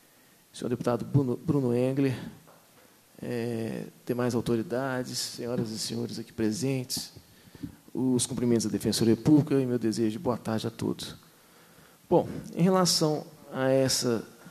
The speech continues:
essa catástrofe causada pelas precipitações pluviométricas excessivas ocorridas nesse período, a Defensoria Pública,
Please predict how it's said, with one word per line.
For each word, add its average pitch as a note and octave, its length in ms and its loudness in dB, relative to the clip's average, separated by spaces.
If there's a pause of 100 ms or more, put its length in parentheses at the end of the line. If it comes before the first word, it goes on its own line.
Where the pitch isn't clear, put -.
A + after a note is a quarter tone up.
(200)
essa B2 300 -6
catástrofe - 720 -4 (320)
causada A#2+ 440 0
pelas A#2 560 -4
precipitações - 840 -4
pluviométricas B2+ 880 0
excessivas C3+ 560 -2
ocorridas A#2+ 340 -6
nesse A2+ 180 -4
período, C#3 360 0 (440)
a - 80 -10
Defensoria D3+ 560 0
Pública, D#3+ 320 0